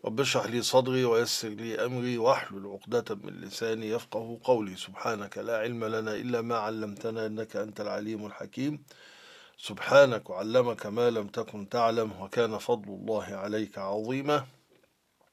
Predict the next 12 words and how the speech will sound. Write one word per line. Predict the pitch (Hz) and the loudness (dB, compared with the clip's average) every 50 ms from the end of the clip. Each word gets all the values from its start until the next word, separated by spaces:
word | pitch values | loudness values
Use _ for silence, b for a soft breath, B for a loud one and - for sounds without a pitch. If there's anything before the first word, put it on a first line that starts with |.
| _ _ _ _ _ _ _ _ B B B B B B B B B B B B B - | _ _ _ _ _ _ _ _ B B B B B B B B B B B B B -2
نواصل | 107 113 131 147 151 135 - 127 120 117 110 104 107 107 | 4 8 8 8 8 6 4 0 0 0 0 0 0 0
الحديث | 110 - - - 107 104 113 123 139 147 143 - - - - - B B B B B B B B B B _ _ _ _ _ _ _ _ _ _ _ b b b b b b b b b b b b b - | 0 -2 -4 -4 -4 -4 -2 -2 -2 -2 -4 -6 -10 -10 -12 -14 B B B B B B B B B B _ _ _ _ _ _ _ _ _ _ _ b b b b b b b b b b b b b -4
عن | 110 107 104 101 | -2 -2 -2 -2
طرق | - - 139 135 123 113 - - | -2 0 2 2 2 0 0 -2
الوصول | 120 120 120 - 107 104 101 101 98 - - 123 123 117 110 104 | -2 0 0 0 -2 -2 -4 -8 -8 -6 -2 -2 -2 -2 -2 -4
إلى | - 104 104 107 110 | -6 -6 -4 -4 -4
الله | 107 110 113 127 139 139 127 - - - - _ _ _ _ _ _ _ _ _ _ _ _ _ _ _ _ _ _ b b b b b b b b b b b b _ | -4 0 4 6 6 6 6 4 -4 -18 -20 _ _ _ _ _ _ _ _ _ _ _ _ _ _ _ _ _ _ b b b b b b b b b b b b _
في | - 104 | -8 0
هذا | 104 113 120 120 107 107 110 113 113 107 | 4 6 6 6 6 4 4 4 4 2
المبحث | 107 107 110 110 110 - - - 101 - | 0 0 -2 -2 -4 -4 -8 -8 -8 -6
قبل | - - 123 120 110 107 | -2 0 0 0 0 -2
الأخير | 101 - - - - - 104 104 104 101 98 | -6 -6 -8 -8 -8 -8 -6 -6 -6 -6 -8